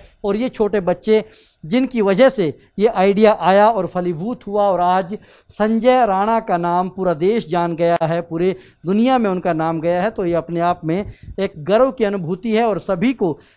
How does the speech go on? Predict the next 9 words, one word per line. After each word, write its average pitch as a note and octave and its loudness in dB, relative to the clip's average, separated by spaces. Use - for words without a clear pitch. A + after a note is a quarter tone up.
इस G#3+ -6
तरह G#3+ 0
के A3 -6
छोटे-छोटे A3+ -2
प्रयास F3 0
करने F3 -4
चाहिए E3+ -2
ताकि E3 -4
उसके E3+ -6